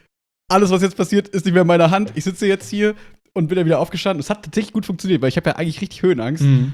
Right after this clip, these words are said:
Speaker 1: Aber es war ganz cool. Ich kann dir nachher mal noch, nach dem Podcast zeige ich dir noch zwei, drei Bilder,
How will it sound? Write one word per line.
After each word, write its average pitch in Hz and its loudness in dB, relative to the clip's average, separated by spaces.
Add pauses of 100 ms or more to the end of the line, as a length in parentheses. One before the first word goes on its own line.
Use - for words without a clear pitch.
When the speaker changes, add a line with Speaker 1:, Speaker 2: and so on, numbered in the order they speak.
(140)
Speaker 1:
Aber 139 0
es 139 -2
war 160 4
ganz 160 -2
cool. 123 2
Ich 104 -10
kann 151 2
dir 131 4
nachher 143 0
mal 123 -2
noch, 117 -6
nach 123 -6
dem 123 -4
Podcast 135 -6
zeige 135 0
ich 127 -2
dir 131 0
noch 127 0
zwei, - -6
drei 127 2
Bilder, 139 2